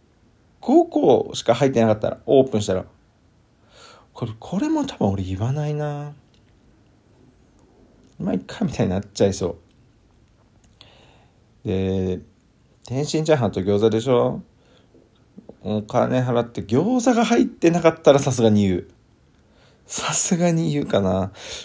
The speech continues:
ここのラインで言う、普通に、まあ、電話か、もう直接店に行くか分かんないけど、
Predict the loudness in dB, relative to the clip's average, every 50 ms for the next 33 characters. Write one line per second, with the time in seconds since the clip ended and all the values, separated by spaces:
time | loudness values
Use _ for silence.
0 | -16 -18 -8 -2 2 4 4 4 6 6 4 4 4 2 2 0 -2 -4 -6 -6
1 | -4 -4 -2 -2 -2 -2 -2 -4 -4 -6 -10 -16 -18 -18 -20 _ _ -18 -16 -14
2 | -8 -6 -4 -4 -2 -2 -2 -2 0 0 2 4 6 6 6 6 6 4 4 4
3 | 4 4 4 4 4 4 2 -2 -4 -2 -2 -2 -2 -2 -2 0 0 0 0 0
4 | -2 -2 0 0 -2 -2 -2 -2 -2 -2 -2 -2 -4 -4 -2 -2 -2